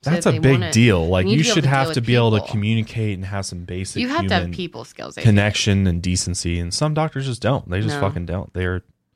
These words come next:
Speaker 2: they're there for the, the fun or the money or something. I don't know.
Speaker 1: Yeah.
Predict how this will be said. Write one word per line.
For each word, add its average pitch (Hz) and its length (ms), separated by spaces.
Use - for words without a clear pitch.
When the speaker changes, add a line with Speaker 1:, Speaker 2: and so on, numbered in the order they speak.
Speaker 2:
they're 92 120
there 98 180
for 92 260
the, 87 220
the 95 60
fun 110 340
or 98 220
the 95 80
money 107 280
or 95 80
something. - 380
I - 80
don't - 140
know. 60 140
Speaker 1:
Yeah. - 240